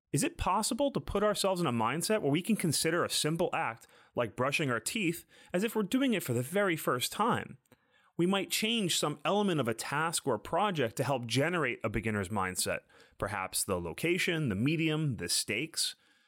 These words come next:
For example, instead of typing a story on a laptop, handwrite it on a beach. Or with the teeth brushing example,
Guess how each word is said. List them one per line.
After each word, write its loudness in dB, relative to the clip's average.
For 0
example, 0
instead 0
of -2
typing -2
a 0
story 2
on 0
a 2
laptop, 0
handwrite 0
it 2
on 0
a 0
beach. -4
Or 2
with 2
the -2
teeth -2
brushing 2
example, 0